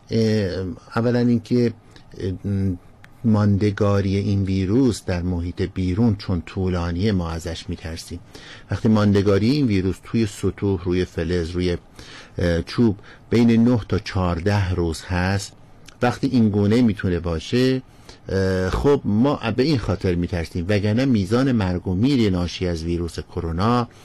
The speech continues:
نسبت به سایر ویروس‌ها مثل ویروس اچ وان ان وانی که ما آنفلانزای مرغی رو داشتیم، ما آنفلانزای پرندگان رو در واقع بگم داشتیم، خیلی، خیلی، خیلی کمتره. ولی خب ماندگاری این ویروس بیشتره و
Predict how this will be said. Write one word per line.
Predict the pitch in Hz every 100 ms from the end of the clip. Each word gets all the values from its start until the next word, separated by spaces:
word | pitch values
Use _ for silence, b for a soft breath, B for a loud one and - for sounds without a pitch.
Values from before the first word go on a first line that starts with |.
| B B -
نسبت | 98 - 127 135
به | 104
سایر | - 101 90 120 131
ویروس‌ها | 95 92 85 -
مثل | 85 85 90
ویروس | 85 85 87 -
اچ | 82 85 -
وان | 85 82
ان | 85 85
وانی | 104 135
که | - 95 85 B B B -
ما | 85
آنفلانزای | 92 - 87 85 82 85
مرغی | 87 85 85 110
رو | 104
داشتیم، | 92 82 - 85
ما | 82
آنفلانزای | 80 92 82 82 80
پرندگان | 87 85 82 80 98 92
رو | 82
در | 80 80
واقع | 80 87
بگم | 82 85 82
داشتیم، | 85 - 135 139 131 B B B
خیلی، | - 156 151 135
خیلی، | - 123 117 113
خیلی | - 110 107 127
کمتره. | - 90 85 101 92 82 - - B B B B 131
ولی | 147 143
خب | - 147
ماندگاری | 123 107 101 98 95 95 95
این | 92 98
ویروس | 92 98 123 123
بیشتره | - 82 - 82 82 80
و | 85